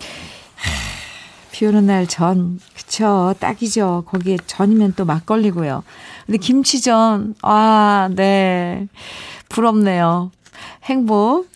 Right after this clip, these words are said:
어, 소소한 일에, 소소한 데서서 이런 행복을 찾는 것도 참 센스 있고 좋아요. 전 세트 보내드릴게요. 거기에.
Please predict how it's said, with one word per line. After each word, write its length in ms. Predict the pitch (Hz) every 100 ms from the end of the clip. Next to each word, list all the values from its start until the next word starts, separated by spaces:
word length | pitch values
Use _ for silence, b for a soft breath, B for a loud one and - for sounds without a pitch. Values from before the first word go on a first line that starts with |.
| _ 190
어, 340 | 185 180 170
소소한 520 | 165 294 294 294 247
일에, 340 | 196 170 156 -
소소한 560 | - 285 294 359 330 269
데서서 480 | 208 202 196 262 294
이런 240 | 240 240
행복을 440 | 277 320 339 277 254
찾는 380 | - 311 285 226
것도 300 | 190 - 196
참 320 | - 277 269 - 247 - 214 -
센스 400 | - 262 277 240
있고 500 | 180 - 180 220 302 _ -
좋아요. 520 | 208 190 156 127 - - B B B B B B
전 260 | - 214
세트 500 | 285 392 392 311 208
보내드릴게요. 1080 | 185 208 208 202 185 170 - 175 196 226 180
거기에. 360 | - 160 143 -